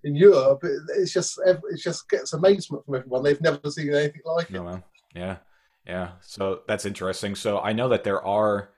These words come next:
Speaker 2: you know, across the world, even outside of the United States, there are American Civil War reenactments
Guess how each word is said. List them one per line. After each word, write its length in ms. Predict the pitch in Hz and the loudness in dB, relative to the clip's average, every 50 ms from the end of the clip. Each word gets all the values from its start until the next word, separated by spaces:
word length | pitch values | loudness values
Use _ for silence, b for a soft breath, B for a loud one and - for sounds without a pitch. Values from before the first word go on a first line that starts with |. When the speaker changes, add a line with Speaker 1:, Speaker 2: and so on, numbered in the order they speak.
| _ _ _ _ _ _ _ | _ _ _ _ _ _ _
Speaker 2:
you 60 | - | -12
know, 100 | 98 85 85 | -10 -8 -8
across 360 | 101 - - 123 107 - - | -6 -2 0 0 0 0 0
the 100 | - 101 | -4 -6
world, 500 | 92 92 101 101 101 98 95 95 90 - - - | -4 -4 -2 -2 0 -2 -2 -4 -6 -12 -12 -10
even 280 | 98 98 87 101 90 | -8 -8 -8 -8 -8
outside 400 | - 95 90 - - 104 98 98 | -6 -8 -8 -6 -4 -2 -2 -2
of 60 | 95 | -2
the 80 | 92 92 | -4 -6
United 400 | 92 92 90 90 90 90 87 - | -6 -6 -6 -6 -6 -6 -6 -8
States, 400 | - - - 98 95 87 - - | -8 -8 -6 -6 -6 -6 -8 -10
there 300 | - - 92 90 82 - | -8 -6 -4 -4 -4 -4
are 420 | - 90 87 87 87 85 87 - - _ _ _ _ _ _ _ _ - | -4 -4 -4 -2 -4 -4 -6 -8 -12 _ _ _ _ _ _ _ _ -8
American 580 | 95 90 92 98 98 92 87 - - 95 87 | -6 -4 -2 0 0 0 -2 -4 -6 -10 -10
Civil 380 | 87 - - 104 85 90 87 85 | -10 -8 -8 -8 -6 -6 -8 -8
War 260 | 85 90 90 82 82 | -6 -6 -6 -6 -6
reenactments 880 | 87 104 101 95 90 90 87 90 - - 95 87 85 - - - - | -6 -6 -6 -4 -4 -4 -6 -6 -8 -8 -12 -12 -12 -12 -12 -14 -14